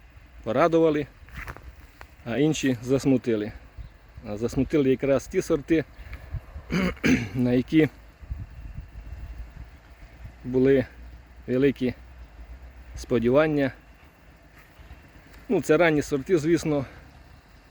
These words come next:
Ранні сорти, вони завжди можуть попасти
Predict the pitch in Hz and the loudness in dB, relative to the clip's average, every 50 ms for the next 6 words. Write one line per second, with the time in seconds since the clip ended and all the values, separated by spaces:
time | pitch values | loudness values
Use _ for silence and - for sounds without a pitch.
0 | _ _ _ _ - - _ _ _ _ _ - - _ _ _ _ _ _ _ | _ _ _ _ -20 -20 _ _ _ _ _ -20 -20 _ _ _ _ _ _ _
1 | _ - _ _ - - _ - - - - - - - - - - - - - | _ -20 _ _ -20 -20 _ -20 -20 -20 -20 -20 -20 -20 -20 -20 -20 -20 -20 -20
2 | - - - - - - - - 127 127 135 135 131 - - 135 123 117 - 160 | -20 -20 -20 -20 -20 -20 -14 -6 -2 0 2 2 2 0 -2 -4 -4 0 2 4
3 | 156 151 135 131 135 127 135 135 131 120 - - - _ - - - - - - | 4 4 4 2 2 2 4 2 2 0 -4 -10 -20 _ -20 -20 -20 -20 -20 -14
4 | 120 113 117 117 117 120 127 131 117 - - - - - - - - - - - | -10 -6 -6 -6 -4 0 0 0 0 -2 -6 -20 -20 -20 -20 -20 -20 -20 -20 -20
5 | - - - - - - - - - - - - - - - - - - - - | -20 -20 -20 -20 -20 -20 -20 -20 -20 -20 -20 -20 -20 -20 -20 -20 -20 -20 -20 -20
6 | - - - - - - - - - - - - - - - - - - - - | -20 -20 -20 -20 -20 -20 -20 -20 -20 -20 -20 -20 -20 -20 -20 -20 -20 -20 -20 -20
7 | - - - - - 139 139 120 123 123 - 135 113 - 139 135 127 - - 139 | -20 -20 -20 -8 -2 0 2 2 2 0 0 0 2 4 4 2 2 0 -4 -4